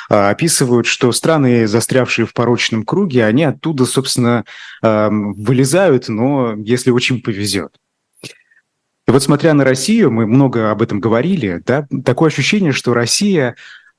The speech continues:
э, У нее открываются достаточно часто окна для того, чтобы, для изменений,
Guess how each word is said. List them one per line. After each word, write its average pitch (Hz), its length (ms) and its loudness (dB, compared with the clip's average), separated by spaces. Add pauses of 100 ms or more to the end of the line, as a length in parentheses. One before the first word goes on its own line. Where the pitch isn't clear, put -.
(120)
э, 107 200 -2 (1120)
У - 20 4
нее 147 220 4
открываются 151 580 0
достаточно 127 360 0
часто 160 420 -4
окна 107 540 -4
для 107 180 -4
того, 113 240 2
чтобы, 101 300 -4
для 127 100 0
изменений, 123 640 0